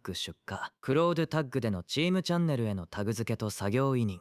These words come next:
クロードプラットフォームでのエーピーアイコンソールエムシーピーによる組み込みが学べます。エーアイフルエンシーのコースでは、フリーモウェイ&ファウンデーションズが十四レッスンクイズ、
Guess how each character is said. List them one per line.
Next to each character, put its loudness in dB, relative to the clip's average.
ク 2
ロ 4
ー -4
ド 2
プ -2
ラ 2
ッ -8
ト -2
フ 0
ォ 2
ー 0
ム 0
で -4
の -6
エ 2
ー 0
ピ 0
ー 2
ア 0
イ 0
コ -4
ン 0
ソ 0
ー 0
ル 2
エ 2
ム 2
シ 0
ー -4
ピ 0
ー 2
に 2
よ -2
る -6
組 0
み -2
込 0
み 2
が 2
学 0
べ 0
ま -2
す。 -12
エ 4
ー 4
ア 4
イ 2
フ -4
ル 4
エ 2
ン 2
シ -2
ー 2
の 0
コ -2
ー -2
ス -8
で -4
は、 -10
フ 0
リ 4
ー 2
モ 2
ウ 2
ェ 4
イ& 2
フ 0
ァ 0
ウ 2
ン 4
デ 4
ー 2
シ -2
ョ 2
ン 0
ズ -4
が -6
十 2
四 2
レ 2
ッ -4
ス -4
ン 0
ク -2
イ 0
ズ、 -10